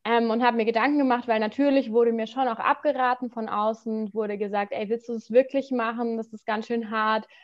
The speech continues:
Äh, kann man damit überhaupt, ähm, sein Geld verdienen? Kann man davon leben? Wie schaut es in Zukunft auch aus, wenn du irgendwann mal Familie und Co. haben willst?" Und, ähm,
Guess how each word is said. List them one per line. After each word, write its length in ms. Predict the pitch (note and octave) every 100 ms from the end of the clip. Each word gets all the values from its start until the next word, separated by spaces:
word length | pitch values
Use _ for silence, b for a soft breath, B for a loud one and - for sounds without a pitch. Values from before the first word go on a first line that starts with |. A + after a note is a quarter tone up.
| b
Äh, 240 | - A3 A3
kann 180 | A#3+ A#3+
man 160 | A#3+
damit 380 | A#3+ A3+ A#3 A3+
überhaupt, 600 | A3+ A#3 A3 A3 G3+ _
ähm, 600 | - G#3+ G#3 G#3 G#3 G#3
sein 220 | G#3 G#3+ G#3
Geld 260 | G#3 A#3+
verdienen? 380 | B3 A3+ A3 G#3+
Kann 160 | A#3 A#3
man 160 | A3
davon 320 | G#3+ - G#3+
leben? 520 | G#3 G#3+ A#3 A3+ A3+ A3+ b -
Wie 80 |
schaut 300 | A#3+ B3+ A3 A3
es 100 | -
in 120 | A3
Zukunft 580 | - C4+ C4+ B3 A#3 -
auch 200 | A3+ -
aus, 500 | G#3 G#3 G#3 G#3 G#3+
wenn 120 | G#3
du 80 | G#3+
irgendwann 360 | G#3 A3+ G#3
mal 120 | G#3
Familie 460 | G3+ G#3 G#3 G#3+ G#3
und 140 | G3+
Co. 180 | - A#3+
haben 240 | A#3+ A3 G#3+
willst?" 300 | G3+ G3+ _ b b b
Und, 480 | - G#3 A3 A3 G#3+
ähm, 580 | F3 G#3 G#3+ G#3+ G#3+ G#3